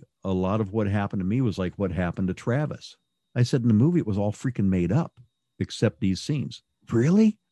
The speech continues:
"Yeah, no kidding. It was made up." So what you're thinking happened to you may be unique, or, you know, you're trying to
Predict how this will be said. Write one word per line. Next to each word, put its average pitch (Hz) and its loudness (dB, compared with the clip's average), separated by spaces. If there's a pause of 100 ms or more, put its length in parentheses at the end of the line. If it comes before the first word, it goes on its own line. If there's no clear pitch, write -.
(120)
"Yeah, 120 -2
no 117 6
kidding. 113 2
It 107 -4
was - -2
made 92 2
up." 123 -2
So 95 0 (840)
what 127 2
you're 131 2
thinking 120 0
happened 110 0
to 90 2
you 131 2
may 95 2
be 92 -2
unique, 90 0 (160)
or, 101 2 (380)
you 113 0
know, 101 2
you're 92 0
trying 113 0
to 87 2